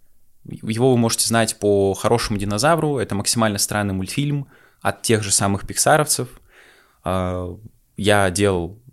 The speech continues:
на него, э, рецензию короткую в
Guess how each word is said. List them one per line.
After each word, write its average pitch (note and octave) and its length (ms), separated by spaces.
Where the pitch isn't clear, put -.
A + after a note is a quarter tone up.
на F#2+ 100
него, F#2 880
э, - 40
рецензию F#2 560
короткую - 600
в F2+ 360